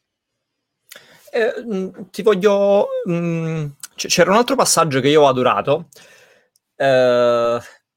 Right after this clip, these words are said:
ed era <laughs> que-, quello sul tempo, no? Tu a un certo punto c'è, c'è un paragrafo proprio dedicato al tempo e, e questa è una cosa che mi fa incazzare da morire quando le persone trovano la scusa del "non ho tempo", no? Su qualsiasi cosa.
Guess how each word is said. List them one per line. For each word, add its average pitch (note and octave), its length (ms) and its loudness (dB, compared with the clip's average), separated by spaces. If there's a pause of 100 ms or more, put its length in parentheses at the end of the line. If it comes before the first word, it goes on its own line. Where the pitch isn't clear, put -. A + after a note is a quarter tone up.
(160)
ed D3 100 -2
era D3 220 2
<laughs> - 0 -
que-, - 340 -2
quello D3 280 -2
sul C3+ 220 -10
tempo, A#2+ 360 -4
no? D#3+ 140 -2
Tu D3 80 -4
a - 20 0
un D3 80 -2
certo D#3 300 -10
punto C3+ 480 -4 (340)
c'è, C3 200 -6
c'è - 120 -8
un B2+ 180 -8
paragrafo C#3 480 0
proprio C#3 200 -4
dedicato B2 400 -4
al B2 160 -6
tempo B2+ 640 -2
e, B2+ 300 0
e B2+ 80 -8
questa - 260 -8
è C3 60 0
una A#2+ 80 -2
cosa C3+ 160 -4
che B2+ 80 -2
mi C#3 80 -4
fa C3 100 -4
incazzare B2 560 -4
da B2 80 0
morire B2+ 260 -2
quando A#2 200 0
le A#2 80 -6
persone A#2+ 400 -6
trovano A#2+ 300 -4
la A2+ 100 -4
scusa - 300 -10
del A2+ 120 -8
"non A#2 160 -8
ho A2+ 140 -10
tempo", G#2+ 320 -6
no? D3 80 2
Su C#3+ 100 -6
qualsiasi E3+ 320 0
cosa. A2 360 -2